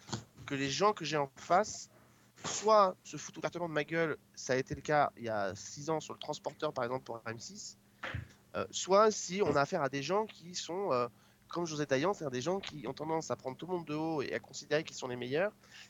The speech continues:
Et là, je veux pouvoir écrire honnêtement et le plus, euh, carré possible que je pense de suite. Non, je, je vais voir les deux,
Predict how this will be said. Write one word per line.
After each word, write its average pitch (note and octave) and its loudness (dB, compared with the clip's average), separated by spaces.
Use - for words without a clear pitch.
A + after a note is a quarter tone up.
Et A#2 0
là, D#3+ 6
je D#3 0
veux D3+ -2
pouvoir D#3 2
écrire D3+ 2
honnêtement F3+ 4
et A#2+ -8
le B2+ -4
plus, D#3 -6
euh, B2 -2
carré E3 2
possible F#3+ -8
que - -12
je - -6
pense E3 0
de C#3+ -4
suite. F2+ -10
Non, E2+ -8
je, - -12
je G#2+ -8
vais A2+ -4
voir C#3+ 4
les D3 -4
deux, B2+ -8